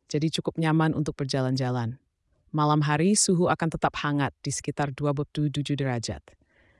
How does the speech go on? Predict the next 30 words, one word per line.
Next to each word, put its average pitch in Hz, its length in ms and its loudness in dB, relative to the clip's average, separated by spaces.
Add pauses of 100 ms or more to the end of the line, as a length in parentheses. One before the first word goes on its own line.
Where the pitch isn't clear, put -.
(380)
Jika 160 240 6
Anda 180 240 8
berencana 156 480 4
keluar 147 240 2
malam 143 240 2
ini, 151 480 0
pastikan 185 400 0
Anda 165 240 2
memiliki 156 400 2
jaket 147 400 0
ringan 151 320 2
untuk 147 240 -4
berjaga-jaga 135 880 0
jika - 320 -4
hujan 135 320 0
kembali. 113 560 -2 (720)
Jakarta 151 560 2
memang 165 320 2
terkenal 151 480 2
dengan 143 240 2
kehidupan 139 480 -2
kota 139 240 -2
yang 131 240 0
ramai, 135 480 0 (160)
tetapi 151 640 0
jangan 147 240 2
biarkan 139 320 0
hujan 151 320 2
menghalangi 143 560 0
Anda 135 400 0